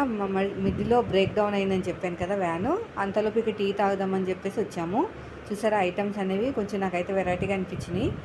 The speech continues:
అంటే, మన దగ్గర కూడా దొరుకుతాయి కానీ ఎక్కువ ఇవి తినరు కదా, ఇవన్నీ పావు బాజీ ఇవి. నేనైతే పోహా ఆర్డర్ ఇచ్చాను, బాగుంది, చాలా బాగుంది. మరీ ఎక్కువ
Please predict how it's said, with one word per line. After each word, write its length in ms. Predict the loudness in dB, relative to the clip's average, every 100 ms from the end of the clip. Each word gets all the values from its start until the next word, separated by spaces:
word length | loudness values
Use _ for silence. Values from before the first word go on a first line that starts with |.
| -12 -12 -6
అంటే, 480 | -2 6 6 6 2 -2
మన 220 | -4 -2 0
దగ్గర 260 | 2 4
కూడా 160 | 4 4
దొరుకుతాయి 460 | 4 4 2 2
కానీ 220 | 4 4 2
ఎక్కువ 220 | 0 -2
ఇవి 140 | 0
తినరు 320 | 0 2 2
కదా, 340 | 2 0 2 0 0 -4 -6 -4
ఇవన్నీ 280 | 0 0 0
పావు 300 | 6 8 8
బాజీ 300 | 6 2 2
ఇవి. 220 | 0 0
నేనైతే 320 | 2 2 0 0
పోహా 380 | 6 6 6
ఆర్డర్ 240 | 4 4 0
ఇచ్చాను, 420 | -4 -4 -2 0 -2 -4 -14 0
బాగుంది, 460 | 8 10 10 6 0 2
చాలా 180 | 2 2
బాగుంది. 500 | 2 2 2 0 2
మరీ 260 | 0 4
ఎక్కువ 280 | 4 4 -2